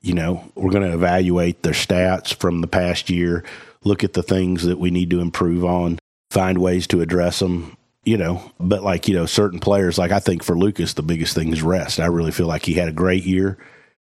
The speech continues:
gave himself lots of great opportunities, got a great two thousand twenty a-, ahead of him schedule-wise, you know, in all the majors. So, like, I think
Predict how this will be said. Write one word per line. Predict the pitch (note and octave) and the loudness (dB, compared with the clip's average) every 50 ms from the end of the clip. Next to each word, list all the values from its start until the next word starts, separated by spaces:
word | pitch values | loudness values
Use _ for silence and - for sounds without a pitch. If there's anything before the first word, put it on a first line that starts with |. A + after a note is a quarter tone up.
| _ - | _ -2
gave | F#2 F#2 F2+ | 0 0 0
himself | F#2 F2 - - F#2 F2 - | 0 0 0 0 0 0 0
lots | F#2+ F2+ F2 - - | 0 -2 0 -2 -4
of | E2 | -2
great | E2 G2+ F2 F2 F2+ | 0 0 0 2 0
opportunities, | F2 E2+ - - - F#2 F2+ F2+ F2+ F2 E2 | 0 -2 -2 -2 -2 0 0 0 0 -2 -2
got | E2+ F#2 D#2+ D#2+ | 0 -2 -2 -2
a | D2+ | -2
great | D#2 F2 F#2 F#2 F#2+ F#2+ E2+ E2 - _ _ _ _ _ _ _ - | -2 0 2 2 2 0 -2 -8 -18 _ _ _ _ _ _ _ -2
two | - G#2 F2+ | -2 -2 0
thousand | - F#2 E2+ F2 F2+ D#2+ E2 D#2+ - | 0 0 2 2 0 0 -2 -4 -4
twenty | - - F#2+ F#2 F2+ F2 E2+ | -2 0 0 2 2 0 0
a-, | E2 E2+ E2 | 0 -2 -4
ahead | - E2 E2+ E2 F2+ F2+ F2+ | -4 -4 -2 0 0 0 0
of | F2 F2 | 0 -2
him | D#2+ D#2+ | -2 -4
schedule-wise, | - - - F#2 F#2 E2+ F2 F2+ F#2 F#2+ F#2 F2+ F2+ E2+ - - - - - - _ _ - | -4 -2 0 0 -2 0 0 0 0 0 0 0 -2 -2 -4 -10 -18 -18 -20 -20 _ _ -4
you | F#2 F2+ | -2 -2
know, | F2+ E2 D#2+ | 0 0 0
in | F2+ F2+ | 0 0
all | F#2 F#2 F#2 | 2 2 2
the | F2 E2+ | 2 0
majors. | F2 F2+ F#2 F#2+ F2+ F2+ F#2 F#2 F2 - - - - - - - _ | 0 2 2 0 0 0 -2 -2 -2 -4 -10 -18 -20 -20 -20 -20 _
So, | - - G#2 F#2+ | -2 0 0 2
like, | F#2 F2+ F2 - | 2 0 0 2
I | G#2 A2 | 0 0
think | - - G#2+ F#2+ E2+ - | 2 2 0 0 0 -4